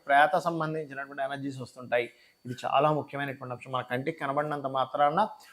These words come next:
నెగెటివ్ ఎనర్జీ లేదని కాదు. నెగెటివ్ ఎనర్జీ రకరకాల రూపంలో ఉంటుంది. పాజిటివ్ ఎనర్జీ భగవత్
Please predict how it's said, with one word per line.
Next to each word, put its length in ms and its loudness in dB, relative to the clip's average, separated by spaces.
నెగెటివ్ 360 2
ఎనర్జీ 240 0
లేదని 380 4
కాదు. 220 4
నెగెటివ్ 320 -2
ఎనర్జీ 320 0
రకరకాల 440 6
రూపంలో 400 2
ఉంటుంది. 300 -4
పాజిటివ్ 420 6
ఎనర్జీ 280 0
భగవత్ 400 2